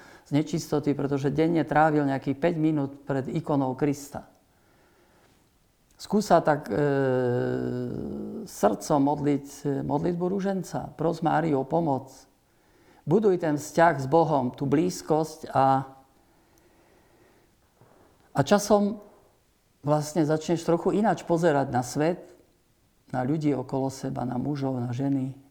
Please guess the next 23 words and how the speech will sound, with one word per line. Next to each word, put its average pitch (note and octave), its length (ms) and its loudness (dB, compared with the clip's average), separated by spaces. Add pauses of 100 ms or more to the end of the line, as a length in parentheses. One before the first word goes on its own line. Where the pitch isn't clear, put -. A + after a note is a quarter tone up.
(1080)
Už C#3 240 0
ich - 0 -
nebudeš D#3 400 0
vidieť C#3+ 320 2
len C3+ 240 0
ako C3 260 -2 (1600)
predmet C3 480 -2
pokušenia, C#3+ 640 0
ale, C3 320 -2 (480)
ale D3 240 -2
vnímať E3 400 0
ich B2+ 100 -4 (220)
problémy, C3+ 960 0
ich, - 40 -20 (280)
ich C3+ 320 -6
život C3 640 -4
a, A#2+ 320 -6 (800)
a - 160 -8
tvoje F3 320 -4
srdce G3 320 -4
bude E3 160 0
naplňať D#3 480 0
láska. D3+ 560 0